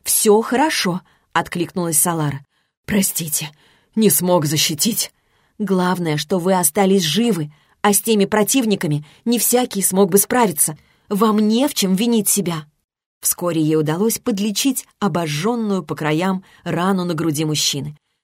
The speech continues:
С помощью магов, перебинтовав кучера, Салара уселась прямо на траву, не заботясь о платье. Всё же ей пришлось потратить много магических сил, справляясь с последствием огненного заклинания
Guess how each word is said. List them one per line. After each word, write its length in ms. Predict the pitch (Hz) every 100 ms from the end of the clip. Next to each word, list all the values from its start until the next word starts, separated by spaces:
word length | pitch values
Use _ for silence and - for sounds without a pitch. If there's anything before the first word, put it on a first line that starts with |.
| _
С 120 | - -
помощью 400 | 285 226 - 170
магов, 420 | 180 208 202 -
перебинтовав 720 | 170 156 165 156 156 147 147
кучера, 420 | - 254 247 226 233 _ _ -
Салара 400 | - 262 311 220
уселась 460 | 175 - 151 135
прямо 240 | 151 151 147
на 120 | 147
траву, 340 | 143 143 262 - _ -
не 200 | 247 247
заботясь 560 | 180 151 202 208 196
о 80 | 131
платье. 500 | 151 143 143 - - _ _ _ -
Всё 220 | - 285
же 120 | 247
ей 140 | 240 214
пришлось 420 | 170 156 202 196
потратить 520 | 147 156 170 165 151
много 440 | 160 170 190 156
магических 640 | 147 151 175 185 156 - 151
сил, 320 | - 196 202 _ _
справляясь 580 | - - 170 165 185 180
с 40 | -
последствием 800 | 151 151 190 185 - 175 175 - _ -
огненного 520 | 190 175 175 165 151
заклинания 720 | 151 156 147 170 180 156